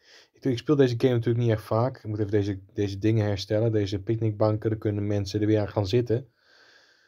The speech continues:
Die gaan ook elke keer op een gegeven moment kapot. Net zoals de bankjes bij de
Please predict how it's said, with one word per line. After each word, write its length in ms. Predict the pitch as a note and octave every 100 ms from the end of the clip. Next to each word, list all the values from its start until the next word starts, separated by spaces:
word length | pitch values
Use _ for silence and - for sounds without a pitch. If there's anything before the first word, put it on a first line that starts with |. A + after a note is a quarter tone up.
| _ _ -
Die 140 | G2
gaan 120 | G2+
ook 240 | A2+ A2+ -
elke 220 | A2+ A2
keer 140 | -
op 80 | G#2+
een 60 | -
gegeven 260 | A2 G#2
moment 200 | G#2 F#2+
kapot. 400 | - G2 G#2+ B2+
Net 100 | A#2
zoals 160 | A2+ A2
de 80 | G#2
bankjes 400 | A2 G#2+ - G2
bij 180 | G#2
de 640 | G2+ G2+ G2+ G2+ G2+ G2+